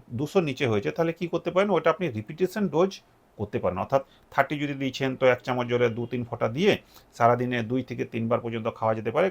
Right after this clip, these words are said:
খাবারের আধ ঘন্টা আগে। এটা তিন থেকে চার দিন বা ম্যাক্সিমাম সাত দিন মেডিসিনের উপর নির্ভর করে, কোন ডিপ অ্যাক্টিং মেডিসিন, লাইট অ্যাক্টিং মেডিসিন, অনেক কিছু ব্যাপার আছে,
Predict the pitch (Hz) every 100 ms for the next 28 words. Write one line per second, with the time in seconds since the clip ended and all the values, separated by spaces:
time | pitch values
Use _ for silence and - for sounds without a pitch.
0 | - - 104 107 98 104 117 - - 139
1 | 120 80 _ _ - _ - 214 240 226
2 | _ _ - 202 196 202 196 196 175 165
3 | 185 185 175 160 - 165 160 139 139 160
4 | 147 - 135 123 131 - 143 139 135 127
5 | 127 135 127 123 123 123 120 123 120 113
6 | 123 113 117 117 123 113 110 117 123 113
7 | 117 175 185 180 147 123 120 120